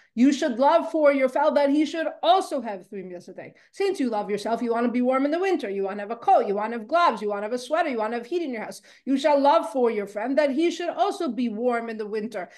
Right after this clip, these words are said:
and have heat and warmth and, and light in his house. Furthermore, ba'avur shelo amar va'ahavta et re'echa kamocha. Rabbi Akiva points out that the verse does not say, "V'ahavta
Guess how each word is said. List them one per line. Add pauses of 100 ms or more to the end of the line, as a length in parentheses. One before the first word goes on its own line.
(140)
and
have
heat
and
warmth
and,
and
light
in
his
house. (1600)
Furthermore, (480)
ba'avur (100)
shelo
amar
va'ahavta (240)
et
re'echa
kamocha. (600)
Rabbi
Akiva
points
out
that
the
verse
does
not
say,
"V'ahavta